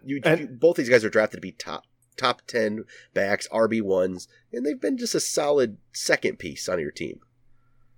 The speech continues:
Speaker 1: You know,
Speaker 2: Yeah,
Speaker 1: that's
Speaker 2: very, very true. And, um, you know, depending on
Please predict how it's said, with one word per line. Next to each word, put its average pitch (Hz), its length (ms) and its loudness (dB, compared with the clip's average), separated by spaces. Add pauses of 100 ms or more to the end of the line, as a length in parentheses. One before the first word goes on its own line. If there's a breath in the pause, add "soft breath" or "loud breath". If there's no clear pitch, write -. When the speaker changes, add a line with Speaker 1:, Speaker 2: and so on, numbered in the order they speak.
(540)
Speaker 1:
You 78 120 -2
know, 143 60 4
Speaker 2:
Yeah, 120 200 4
Speaker 1:
that's 165 160 -2
Speaker 2:
very, 185 300 6
very 160 280 6
true. 110 340 0
And, 127 280 4
um, 117 360 2 (840)
you 160 100 4
know, 117 360 4 (320)
depending 131 400 4
on 117 180 4